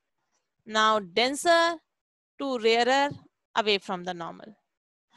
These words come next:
And when we mark the light, incident light,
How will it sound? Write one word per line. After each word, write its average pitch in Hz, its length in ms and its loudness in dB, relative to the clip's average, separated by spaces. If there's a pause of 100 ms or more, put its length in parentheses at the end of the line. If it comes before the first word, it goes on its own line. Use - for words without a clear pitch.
(420)
And 262 440 0
when 247 280 -4
we 262 360 -6 (580)
mark 262 440 4
the 302 280 2
light, 220 680 0 (100)
incident 247 500 -4
light, 220 340 0